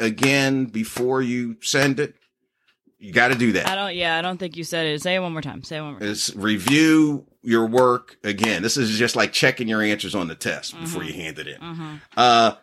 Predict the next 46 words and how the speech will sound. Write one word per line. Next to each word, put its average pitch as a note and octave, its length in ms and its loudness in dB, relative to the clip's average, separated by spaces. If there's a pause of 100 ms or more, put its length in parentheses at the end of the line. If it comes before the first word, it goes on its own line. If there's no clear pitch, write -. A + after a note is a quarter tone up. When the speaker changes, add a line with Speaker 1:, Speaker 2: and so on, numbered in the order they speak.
Speaker 1:
sign D3 420 4
your D3+ 120 4
document. C#3+ 560 4
That's G2+ 200 -2
usually B2 280 0
not B2 180 4
a A2+ 40 0
problem A#2+ 340 4
for, G#2 560 -2
um, E2+ 480 2
uh, D#2+ 240 -2
for F2 300 -4
software G#2 680 4
or, F2 420 -4
or, F2 200 -10
or F2+ 420 -4
online G#2 420 6
submission, G2+ 420 2
'cause E2+ 220 -2
they F2 80 4
usually F2 520 2
make F#2 200 0
sure F#2 240 2
that E2+ 160 -2
you, F2 260 -8
you D#2+ 260 -8 (100)
do F#2+ 120 -4
some F2 200 0
sort E2+ 220 -8
of D#2 120 -14
electronic F2 580 -6
signature. F2+ 500 -6 (220)
Speaker 2:
Mm-hmm. E2 100 -12
Speaker 1:
And A#2 100 6
then B2 120 4
keep D#3+ 380 0
records D3 540 2
and A2+ 100 -2
schedules C#3+ 520 0
and D#2 100 -12
supporting C3+ 420 -4
documents, C3+ 640 0 (840)
and A2+ 120 0
then B2+ 120 4
make C#3 180 4
copies. - 540 -2